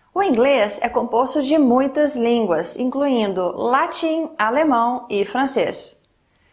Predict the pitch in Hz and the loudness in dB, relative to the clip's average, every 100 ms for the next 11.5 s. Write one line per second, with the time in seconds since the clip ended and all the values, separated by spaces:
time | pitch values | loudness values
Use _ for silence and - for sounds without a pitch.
0 | _ _ - 359 311 214 240 - - 262 | _ _ 0 2 4 2 0 -4 -2 0
1 | 254 311 330 262 240 240 220 208 202 220 | 2 2 4 4 2 0 -4 -2 -2 2
2 | 254 302 254 269 269 180 165 175 - 240 | 2 2 2 2 0 0 -2 -2 -4 -2
3 | 240 226 220 202 185 170 - 185 185 185 | 0 2 2 2 -4 -8 -10 -2 0 0
4 | 226 330 453 - - 185 180 208 214 269 | 0 -4 -4 -12 -16 -10 -2 0 2 -2
5 | 415 - - 175 - 294 214 - - - | -4 -8 -10 -8 -4 -4 -4 -10 -16 -20
6 | _ _ _ _ _ _ - 330 349 381 | _ _ _ _ _ _ -4 0 2 2
7 | 381 381 302 285 285 254 254 - 247 254 | 2 2 4 4 4 4 2 -2 -2 -2
8 | 247 220 220 233 226 208 180 165 160 160 | -2 0 2 2 2 2 0 0 -2 -2
9 | 170 175 - - 220 220 220 196 180 165 | -4 -4 -4 -2 0 4 4 4 0 -4
10 | - 196 220 269 240 196 165 160 - 185 | -8 -2 2 2 0 -2 -6 -8 -12 -6
11 | 196 233 240 302 415 | 0 2 2 0 -2